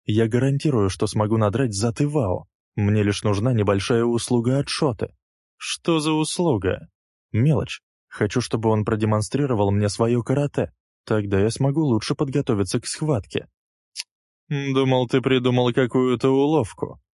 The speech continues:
а ты все о своем. Нидзуми, кретин, да послушай меня, наконец. Он боец, а ты нет.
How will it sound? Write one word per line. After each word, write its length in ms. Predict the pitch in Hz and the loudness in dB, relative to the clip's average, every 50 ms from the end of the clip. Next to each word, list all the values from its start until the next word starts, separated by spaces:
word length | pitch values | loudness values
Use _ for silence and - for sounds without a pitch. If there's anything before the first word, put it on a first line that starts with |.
| _ - | _ -6
а 160 | 175 170 165 160 | -4 -2 -2 0
ты 120 | - 170 | 0 -2
все 280 | 147 - - 156 147 143 | -2 0 0 0 2 2
о 60 | 139 | 2
своем. 680 | 127 - 135 139 135 127 110 95 92 - - - - _ _ _ _ _ _ _ _ _ - | -2 0 0 0 2 2 2 2 0 -2 -4 -10 -16 _ _ _ _ _ _ _ _ _ -6
Нидзуми, 720 | - 135 131 135 135 131 117 113 120 147 143 117 101 98 | -2 0 2 2 2 0 -2 -2 0 2 2 2 2 2
кретин, 560 | 92 - 120 127 120 110 - 110 101 95 95 - _ _ _ _ _ - | 2 2 2 2 2 2 0 0 0 0 -2 -8 _ _ _ _ _ -6
да 260 | 143 143 139 147 143 | -6 -2 0 0 2
послушай 640 | 135 151 147 - - 156 160 156 139 - 123 107 104 | 2 2 0 2 0 0 0 0 0 2 0 2 2
меня, 280 | 107 110 107 110 104 | 2 2 2 2 2
наконец. 640 | 107 107 104 127 127 123 107 98 - - - - _ _ _ _ _ _ _ - | 2 2 2 2 2 2 2 0 -2 -4 -10 -14 _ _ _ _ _ _ _ -2
Он 300 | - 135 131 131 131 127 | 0 2 2 4 2 4
боец, 580 | 127 131 131 131 131 147 151 135 104 - - - _ | 4 4 2 2 2 2 2 0 0 -2 -8 -12 _
а 160 | - 135 135 127 | 0 0 0 2
ты 220 | - 143 143 147 | 2 2 2 2
нет. 380 | 151 160 156 113 - - - | 2 2 2 0 -2 -4 -16